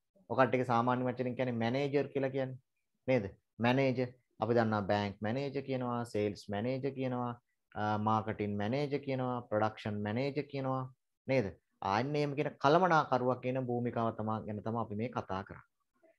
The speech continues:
ඒතර පුතේ කළමනාකරුව ගැන කතා කරන්න ගියොත් අපට ගොඩාක් දේවල් කතා කරන්න තියෙනවා. නමුත් ඕක ටික මට්ටමේදී එහෙම අවශ්‍ය වෙන්නේ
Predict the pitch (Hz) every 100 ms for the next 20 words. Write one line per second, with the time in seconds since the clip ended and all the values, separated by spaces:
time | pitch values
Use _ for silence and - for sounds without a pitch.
0 | _ - 185 170 208 208 156 165 185 190
1 | 180 180 180 180 165 156 165 156 160 156
2 | 160 185 156 165 170 143 156 175 185 170
3 | 156 160 156 139 139 135 127 127 - 107
4 | 131 165 131 135 139 131 131 127 120 131
5 | 135 123 117 117 113 113 110 123